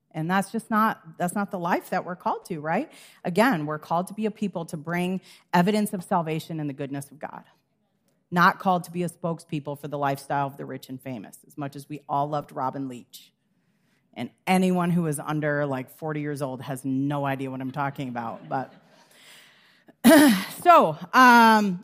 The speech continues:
I've got a lot of scripture today. If you have a problem with that, you should probably talk to the Lord, because he likes it when you read his word.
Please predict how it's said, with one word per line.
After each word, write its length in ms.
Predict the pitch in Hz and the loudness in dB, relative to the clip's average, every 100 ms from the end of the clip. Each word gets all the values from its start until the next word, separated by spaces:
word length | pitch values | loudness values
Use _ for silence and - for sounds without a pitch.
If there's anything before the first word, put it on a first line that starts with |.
| - | -6
I've 80 | 208 | 2
got 140 | 277 | 4
a 60 | 240 | 6
lot 200 | 190 202 | 6 4
of 60 | 233 | 4
scripture 400 | - 233 - 247 | -2 -4 -4 -6
today. 500 | 269 247 269 311 311 _ _ _ _ _ - | -2 0 0 -2 -8 _ _ _ _ _ -20
If 120 | _ | _
you 60 | 202 | -4
have 100 | 190 | -4
a 40 | 180 | -2
problem 320 | 190 190 220 | 0 2 0
with 120 | 208 | 0
that, 300 | 214 214 220 - | 0 0 -2 -6
you 300 | 170 170 165 | -6 -6 -8
should 200 | 175 156 | -10 -10
probably 520 | 175 170 170 180 175 | -8 -8 -8 -10 -10
talk 260 | 180 175 | -8 -10
to 80 | - | -12
the 80 | 165 | -14
Lord, 320 | 160 196 370 _ _ _ _ _ - | -10 -10 -10 _ _ _ _ _ -10
because 680 | 170 170 151 147 143 143 139 | -6 -2 0 0 -2 -6 -10
he 160 | - 156 | -8 -2
likes 300 | 143 156 - | -2 -2 -6
it 100 | 156 | -10
when 120 | 180 | -8
you 100 | 175 | -8
read 140 | 185 | -6
his 120 | 180 185 | -8 -8
word. 200 | 226 | -10